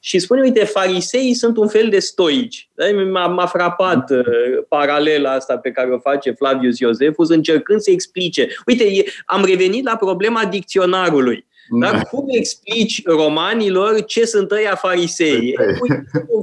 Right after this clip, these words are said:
Speaker 1: fel de stoici. Da? Asta face, uh, Flavius Iosefus. Da, uh, înainte de, uh, încheierea emisiunii, pentru că nu mai avem, uh, multe minute la dispoziție, aș vrea să nu uităm de Cora, da? De revista,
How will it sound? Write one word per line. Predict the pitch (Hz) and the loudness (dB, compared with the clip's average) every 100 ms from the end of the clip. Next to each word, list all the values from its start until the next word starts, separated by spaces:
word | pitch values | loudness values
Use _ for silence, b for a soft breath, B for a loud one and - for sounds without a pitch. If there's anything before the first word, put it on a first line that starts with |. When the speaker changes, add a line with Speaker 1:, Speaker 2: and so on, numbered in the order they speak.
| - | 2
Speaker 1:
fel | 233 | 2
de | 214 196 | 4 2
stoici. | - 185 143 123 - - | 2 0 2 -2 -8 -10
Da? | 170 | -6
Asta | 196 180 170 165 | -4 -2 -2 2
face, | 180 180 170 175 131 B B - | 0 4 2 0 -10 B B -2
uh, | 165 156 | 0 0
Flavius | 175 175 160 147 156 | 0 0 2 2 2
Iosefus. | 143 147 160 - 151 - - B 247 | 0 2 0 0 -2 -2 -12 B -2
Da, | 214 196 208 | -2 0 0
uh, | 196 | 0
înainte | 190 202 202 277 285 | 2 0 0 -2 -2
de, | 240 233 220 208 190 | 0 2 2 0 0
uh, | 175 175 170 160 156 - | 0 2 2 2 0 -2
încheierea | 156 151 151 156 180 185 | -2 0 2 2 2 2
emisiunii, | 175 143 - 170 156 | 2 2 2 2 2
pentru | 147 139 | 2 0
că | 143 | 0
nu | 156 | 2
mai | 156 143 | 0 0
avem, | 135 143 143 | 0 2 2
uh, | 135 131 127 | 2 2 2
multe | 131 139 139 | 2 2 2
minute | 127 127 135 135 | 2 0 0 2
la | 123 | 0
dispoziție, | 120 - 131 151 214 | -2 0 0 0 0
aș | 220 - | 0 2
vrea | 220 | 0
să | 240 226 196 170 | 0 0 2 0
nu | 185 190 220 | 0 2 2
uităm | 220 190 202 202 | 2 2 0 2
de | 180 | 0
Cora, | - 185 165 135 117 - - | 0 0 2 0 -2 -6 -8
da? | 151 | -6
De | 160 147 | -2 0
revista, | 143 139 - 156 - 135 131 120 - | 0 2 0 0 -4 -6 -2 -2 -4